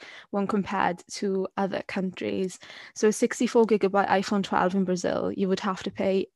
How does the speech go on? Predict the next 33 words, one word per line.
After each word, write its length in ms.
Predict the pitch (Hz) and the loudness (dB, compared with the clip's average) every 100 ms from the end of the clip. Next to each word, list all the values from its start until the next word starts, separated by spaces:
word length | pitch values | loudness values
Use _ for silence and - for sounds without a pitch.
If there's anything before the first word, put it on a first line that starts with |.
| _ | _
eight 200 | 208 208 | 0 0
thousand 360 | - 202 196 196 | 0 0 0 0
reais, 500 | 185 175 - 220 - - - - | 0 0 -2 -4 -8 -18 -20 -2
which 220 | 202 196 | 0 0
is 140 | - 196 | 0 -2
equivalent 580 | - 208 190 190 196 - - | 0 -2 0 0 0 -4 -8
to, 380 | - 196 185 - | -2 0 0 -2
um, 420 | - 190 185 185 - | -2 0 0 0 -2
one 260 | 202 208 | -2 0
thousand 320 | 202 196 185 185 | 0 -2 -2 -4
five 260 | 196 190 | -2 -2
hundred 300 | 190 185 180 | -4 -6 -4
U 160 | 196 180 | -4 -4
S 180 | 190 - | -6 -6
dollars. 480 | 190 180 175 214 - - - - - | -4 -4 -4 -8 -12 -18 -16 -12 -2
And 100 | 214 | 2
this 200 | 214 - | 2 0
is 100 | 185 | -2
double 540 | - 208 196 190 185 - _ | 2 2 4 2 2 -2 _
the 80 | 202 | -4
cost 500 | - 214 196 - - | 0 2 2 -2 -6
of 120 | 180 | -4
what 200 | 190 180 | -4 -2
it 120 | 196 - | -6 -4
is 420 | 196 185 180 - - _ - | -2 -2 -4 -12 -20 _ -4
in 160 | 196 | -2
America. 720 | 190 185 190 185 - - - - - - - - - - - | 0 2 0 -2 -2 -2 -2 -6 -20 -20 -20 -20 -20 -8 2
Um, 380 | 202 196 190 - | 4 4 2 2
and 140 | 208 | 2
then 220 | 202 202 202 | 4 4 2
if 160 | 214 | 2
you 100 | 220 | 2
had, 380 | 196 202 190 | 2 2 0